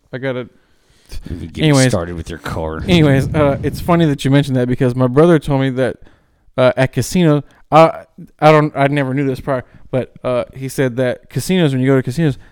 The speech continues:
Speaker 1: they pump additional oxygen in there to keep you awake longer, so that way you go there to spend more time and more money.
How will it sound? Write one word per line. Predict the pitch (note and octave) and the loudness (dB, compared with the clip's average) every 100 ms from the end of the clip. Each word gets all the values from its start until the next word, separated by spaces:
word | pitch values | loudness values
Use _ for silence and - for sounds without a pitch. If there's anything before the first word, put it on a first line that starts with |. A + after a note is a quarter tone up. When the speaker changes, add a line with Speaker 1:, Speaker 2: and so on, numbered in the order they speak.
| - | 0
Speaker 1:
they | C3+ | 0
pump | - D3+ - - | 4 2 0 -4
additional | B2+ A#2 C#3+ D3 E3 C#3+ - | -4 0 0 2 2 0 0
oxygen | C3 D#3 F3+ C#3 A#2+ A#2+ A#2 - | 2 2 2 -4 -4 -4 -4 -6
in | B2 | -4
there | A#2 A2+ B2+ - _ _ - | -4 -4 -6 -8 _ _ -8
to | C#3 | -8
keep | - D#3+ C#3 | -2 -4 0
you | C#3+ C3 | 2 2
awake | A#2+ A2+ D3 D#3+ | 2 0 0 0
longer, | B2 A#2+ A2+ A#2 | -4 -4 -4 -8
so | A#2+ | -6
that | A2+ | -6
way | A2+ A#2 | -6 -8
you | A#2+ A#2 | -8 -6
go | B2+ A#2+ | -4 -2
there | A#2+ A2+ | -2 -6
to | |
spend | - - A#2+ A#2 - _ _ | -10 -8 -8 -8 -12 _ _
more | A#2+ B2 | -4 -4
time | - B2+ A#2+ | -2 -2 -2
and | A#2 | -4
more | A#2 | -4
money. | B2+ B2 | -4 -6